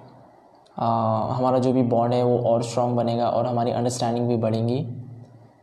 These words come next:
ताकि हम एक दूसरे को समझ सकें और एक दूसरे की हेल्प कर सकें और अच्छे से लाइफ जी सकें। क्योंकि हम, क्योंकि वो दो लोग लाइफ पार्टनर्स हैं, तो obviously उनको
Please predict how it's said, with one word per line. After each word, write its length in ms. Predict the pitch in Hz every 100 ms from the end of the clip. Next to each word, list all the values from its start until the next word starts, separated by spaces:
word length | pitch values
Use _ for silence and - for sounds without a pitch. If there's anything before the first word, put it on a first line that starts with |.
| _ _
ताकि 260 | 147 143 160
हम 160 | 160
एक 140 | 151 131
दूसरे 240 | 135 139
को 80 | 147
समझ 300 | 143 123 127
सकें 380 | 127 123 135 139
और 320 | - 117 113
एक 220 | - 120
दूसरे 300 | 123 120 123
की 140 | 127 127
हेल्प 220 | 120 -
कर 140 | -
सकें 380 | 123 120 135 147
और 240 | 113 110
अच्छे 320 | - 117 - 123
से 240 | 131 135 - - -
लाइफ 180 | 113 120
जी 120 | 120
सकें। 300 | 110 107 -
क्योंकि 280 | 131 127 135
हम, 420 | 131 135 135 - - - - -
क्योंकि 280 | 160 151 185
वो 240 | 151 151
दो 160 | 151 156
लोग 360 | 147 147 147 139
लाइफ 260 | 120 127 123
पार्टनर्स 360 | 113 123 120
हैं, 160 | 123 120
तो 340 | 123 120 120 117
obviously 400 | 117 127 123 123
उनको 500 | 117 117 120 120